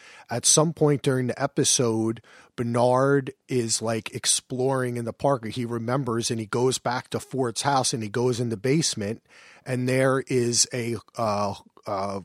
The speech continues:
like, a host version of one of the board members. And it's like, kind of, Ford left a legacy there. I like what she's thinking, because I think wh-, I, first, I don't think that's gonna happen.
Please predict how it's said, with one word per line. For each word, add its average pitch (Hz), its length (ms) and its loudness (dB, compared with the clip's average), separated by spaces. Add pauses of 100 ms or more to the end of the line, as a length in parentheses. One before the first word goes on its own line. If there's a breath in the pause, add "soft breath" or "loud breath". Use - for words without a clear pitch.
(400)
like, 120 200 -4
a 117 60 2
host 143 440 2
version 127 640 -2
of 113 260 -6
one 127 120 0
of 120 60 -2
the 120 80 -4
board 143 420 2
members. - 600 -8
And 120 140 -6
it's - 140 -6
like, 117 160 -2 (560 soft breath)
kind 131 200 4
of, 120 80 -4
Ford 135 420 0
left 113 460 -2
a 127 60 2
legacy 117 600 0
there. 90 200 -8
I 151 100 6
like 175 320 2
what 208 140 2
she's 139 280 0
thinking, 139 460 0
because 110 400 -4 (760 soft breath)
I 156 180 4
think 190 340 2 (280)
wh-, 131 200 -4 (460)
I, 135 180 2 (100)
first, 214 320 2
I 131 100 2
don't 180 240 6
think 151 260 0
that's 180 200 4
gonna 175 180 4
happen. 170 560 0